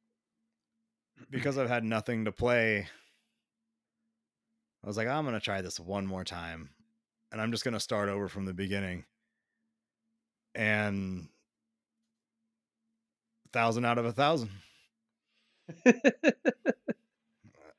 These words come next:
Speaker 1: Uh,
Speaker 2: It's a,
Speaker 1: there
Speaker 2: there's
Speaker 1: is
Speaker 2: enough
Speaker 1: some D L C for, like, four hundred more achievement points, but it's not included. It's still on Game Pass,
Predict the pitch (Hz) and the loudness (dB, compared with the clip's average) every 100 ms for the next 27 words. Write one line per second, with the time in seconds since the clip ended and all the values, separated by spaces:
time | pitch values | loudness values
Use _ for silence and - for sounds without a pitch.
0 | _ - - - 104 104 104 104 101 - | _ -10 -10 -8 -4 4 6 8 6 4
1 | _ _ _ _ _ _ _ _ _ _ | _ _ _ _ _ _ _ _ _ _
2 | _ _ _ _ _ _ _ - - 104 | _ _ _ _ _ _ _ -4 2 4
3 | 101 101 104 110 123 123 113 - 117 127 | 6 6 6 4 2 2 2 0 2 2
4 | 139 104 113 107 107 101 _ - - 110 | 0 -2 0 2 2 0 _ -18 -4 -2
5 | 104 107 107 98 98 107 95 - _ _ | 0 0 0 0 -2 -2 -6 -16 _ _
6 | _ _ _ _ _ _ _ _ - 127 | _ _ _ _ _ _ _ _ -8 -4
7 | 120 117 135 143 80 - - - 98 90 | -4 -4 -4 -4 -8 -14 -14 -10 -8 -8
8 | - _ _ _ _ _ _ _ _ _ | -12 _ _ _ _ _ _ _ _ _
9 | _ 110 - _ 123 110 110 - 107 123 | _ -14 -14 _ -2 0 -2 -2 0 0
10 | 113 110 _ 139 - 220 180 113 113 120 | -2 -10 _ -6 0 4 4 4 2 2
11 | 92 85 - - | -2 -8 -6 -8